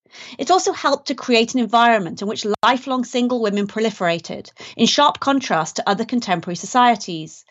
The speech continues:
for instance in Southern Europe or in European Jewish communities. The late fourteenth century poem, "How the Good Wife Taught Her Daughter," can be seen in this context. This is an advice poem from a woman to her daughter,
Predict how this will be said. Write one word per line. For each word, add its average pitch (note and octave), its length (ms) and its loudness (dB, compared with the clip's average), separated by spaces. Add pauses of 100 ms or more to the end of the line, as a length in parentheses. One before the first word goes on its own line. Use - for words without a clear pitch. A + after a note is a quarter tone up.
(280)
for A3 140 2
instance A#3 380 -2
in G3 80 -4
Southern G#3+ 500 -2
Europe G#3 440 2 (200)
or C#4 120 2
in C#4+ 100 2
European G3 500 2
Jewish B3 300 2
communities. E3 800 -8 (260)
The A3+ 80 4
late A#3+ 280 2
fourteenth B3 480 0
century A3 440 -2
poem, F3+ 520 0 (380)
"How A3+ 140 4
the A3+ 120 0
Good A#3 260 0
Wife G3+ 400 -2
Taught A3+ 260 -4
Her F#3+ 120 -4
Daughter," F#3+ 460 -2 (340)
can A#3+ 140 4
be C4 80 2
seen F#3 540 -2
in F#3 160 0
this E3+ 180 -2
context. - 840 -2 (840)
This G#3 320 0 (140)
is G#3+ 140 0
an B3 60 4
advice B3 500 2
poem E3+ 360 -6
from A#3 200 0
a A#3+ 60 4
woman G3 340 0
to G#3+ 80 -4
her G#3+ 120 0
daughter, A#3 540 0